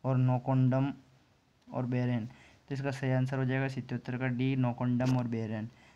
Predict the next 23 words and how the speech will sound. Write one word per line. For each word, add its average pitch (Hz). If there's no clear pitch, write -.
झारखंड 131
किससे 135
सीमा 131
साझा 131
नहीं 127
करता 127
है? 110
पश्चिम 131
बंगाल, 131
उड़ीसा, 127
छत्तीसगढ़ 127
और 127
मध्य 123
प्रदेश। 113
तो 131
इसका 131
सही 131
आंसर 131
हो 131
जाएगा 127
मध्य 123
प्रदेश 123
से 127